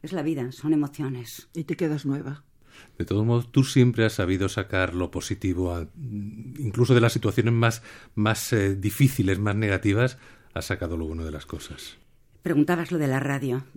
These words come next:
Speaker 1: Yo tengo mucha dificultad de escuchar la radio.
Speaker 3: ¿No lo sueles hacer ahora?
Speaker 1: Eh, claro que lo hago, pero con muchísimo esfuerzo.
Speaker 3: Mm.
Speaker 1: Porque, bueno, pues sí, yo estuve haciendo el, la radio con audífonos y perdí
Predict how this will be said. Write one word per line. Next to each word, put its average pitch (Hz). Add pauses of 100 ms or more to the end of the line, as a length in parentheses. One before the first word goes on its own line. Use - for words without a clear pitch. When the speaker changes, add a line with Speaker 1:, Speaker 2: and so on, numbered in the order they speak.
(100)
Speaker 1:
Yo 151
tengo 170
mucha 160
dificultad 131
de 139
escuchar 131
la 127
radio. 135 (1300)
Speaker 3:
¿No 107
lo 135
sueles 131
hacer 127
ahora? 98 (160)
Speaker 1:
Eh, 165
claro 165
que 127
lo 117
hago, 120
pero 147
con 135
muchísimo 131
esfuerzo. - (640)
Speaker 3:
Mm. 82 (340)
Speaker 1:
Porque, 139 (500)
bueno, 170 (140)
pues 131
sí, 147 (520)
yo 175
estuve 202
haciendo 208
el, 196 (280)
la 165
radio 190
con 190
audífonos 180
y 139
perdí 160